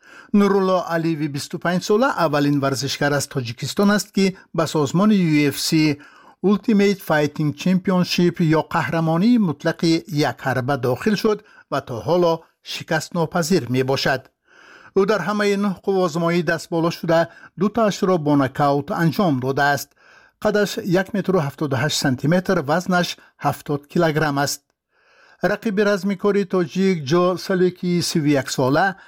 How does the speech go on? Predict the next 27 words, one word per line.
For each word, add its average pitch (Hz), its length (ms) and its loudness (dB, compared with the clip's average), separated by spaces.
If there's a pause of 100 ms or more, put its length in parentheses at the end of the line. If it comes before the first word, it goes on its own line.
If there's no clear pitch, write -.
(180)
از 170 140 0
سیزده 143 460 -2
رقابت 131 500 -4
خود 196 280 -2
در 147 160 -2
هشت - 280 -6
تاش 160 340 0
پیروز 143 300 -4
شده، 175 340 -2 (340)
پنج 185 320 0
تاش 160 240 0 (120)
را 151 160 2
باخته 160 440 -2
است. 135 300 -2 (540)
قدش 196 420 0 (100)
یک 180 300 -2
متر 160 220 -2
و 151 40 0
هفتاد 135 360 -4
و 131 40 -2
پنج 139 280 0
سانتی 143 340 -2
متر، 190 320 0
وزنش 185 480 -2 (240)
هفتاد 151 480 -4
کیلوگرم 170 480 0
می‌باشد. 135 580 0